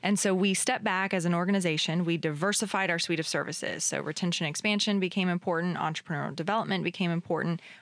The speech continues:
workforce development is the end all be all, in my opinion. In fact,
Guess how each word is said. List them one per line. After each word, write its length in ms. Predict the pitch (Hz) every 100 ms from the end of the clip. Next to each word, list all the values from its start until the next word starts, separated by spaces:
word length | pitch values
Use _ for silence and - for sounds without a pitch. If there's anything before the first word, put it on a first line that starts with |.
| _ -
workforce 600 | 147 165 160 - 147 -
development 480 | 151 143 160 151 - _ -
is 140 | 185
the 160 | 160 -
end 220 | 196 190
all 140 | 170 165
be 160 | 156
all, 100 | 143
in 80 | 151
my 120 | 151
opinion. 420 | 143 - 151 160 -
In 80 |
fact, 360 | 214 294 180 -